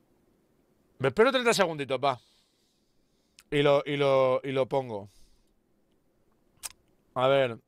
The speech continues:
eh, es un temita que, a ver, yo, yo, yo pensaba que iba a ser algo más,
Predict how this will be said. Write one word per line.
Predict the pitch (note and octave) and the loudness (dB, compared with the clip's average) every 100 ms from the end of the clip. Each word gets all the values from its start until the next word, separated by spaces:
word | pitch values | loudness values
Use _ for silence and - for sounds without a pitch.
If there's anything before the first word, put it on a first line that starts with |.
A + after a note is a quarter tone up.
| - | -4
eh, | C#3 C3+ C#3 | 0 2 0
es | D3+ | -2
un | G3+ | -2
temita | F3+ E3+ A3 | -2 0 0
que, | D#3+ D3+ C3+ B2+ A#2+ A#2 A#2 _ _ _ _ _ - | 2 2 2 2 2 0 -4 _ _ _ _ _ -2
a | D#3 | 0
ver, | E3+ | 2
yo, | G3+ | 2
yo, | F3+ A3 | 2 0
yo | G#3 F3 | 0 -4
pensaba | A3 C#4 A3+ C4+ | -4 -2 0 0
que | C4+ | 0
iba | G3+ | -4
a | |
ser | - F#3+ | 0 2
algo | E3+ D#3+ D#3 D3 C#3+ | 4 4 2 2 0
más, | C#3 D3 C#3+ C#3+ C#3 C3+ C3 B2+ - - | -2 -4 -2 -2 -2 -4 -4 -8 -16 -20